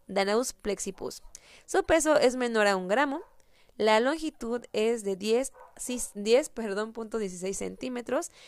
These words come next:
Las hábitat, al menos en el otoño e invierno, son los bosques y coníferas.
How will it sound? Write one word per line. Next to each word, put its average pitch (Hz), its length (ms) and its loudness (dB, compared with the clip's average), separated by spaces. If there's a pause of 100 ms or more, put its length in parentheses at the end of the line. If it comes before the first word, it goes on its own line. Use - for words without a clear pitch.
(220)
Las 240 320 0 (360)
hábitat, 254 500 -4
al 214 140 -12
menos 214 400 -10
en 214 160 -10
el 180 160 -8
otoño 190 540 -10
e 196 80 -4
invierno, 185 500 -4
son 196 160 -4
los 185 140 -2
bosques 214 500 -2
y 190 80 -6
coníferas. 220 720 -2